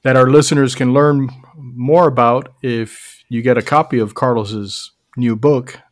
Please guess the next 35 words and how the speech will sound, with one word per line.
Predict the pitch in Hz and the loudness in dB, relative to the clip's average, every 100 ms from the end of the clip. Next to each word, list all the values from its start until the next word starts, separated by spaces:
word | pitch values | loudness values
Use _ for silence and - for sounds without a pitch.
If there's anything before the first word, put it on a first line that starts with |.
| - | -6
They | 110 | -6
Flew, | 104 - 147 127 123 | -4 -2 0 0 -4
The | 120 107 | -6 -4
History | 127 - 120 | -6 -4 -4
of | |
the | 117 | -4
Impossible, | 107 135 143 139 113 110 127 - _ - - _ _ _ _ - | -4 0 -2 -2 -6 -8 -8 -16 _ -20 -20 _ _ _ _ -8
which | 120 | -6
if | 123 - | -4 -2
you | 127 | 0
look | 131 139 | 0 0
in | |
our | 135 | 0
show | 131 165 160 | 2 2 2
notes, | 139 131 131 - | 0 -2 -6 -4
you'll | 113 | -4
be | 110 113 | -2 -2
able | 117 120 | -2 -6
to | 113 | -6
find | - 123 123 | -4 -2 -2
a | |
link | 127 160 151 - - | -2 -4 -6 -16 -12
where | 117 | -8
you | 117 | -6
can | 117 | -8
purchase | 117 120 117 127 | -4 -4 -4 -10
a | 127 | -8
copy. | 156 156 - 104 - | -6 -6 -8 -16 -20
So | - 117 107 104 107 _ - | -10 -8 -8 -12 -16 _ -18
if | 107 | -10
you | 110 | -4
haven't | 120 143 143 | -2 -2 0
done | 147 147 | 2 4
it | 147 | 4
already, | 147 160 135 120 120 | 4 4 2 -2 -6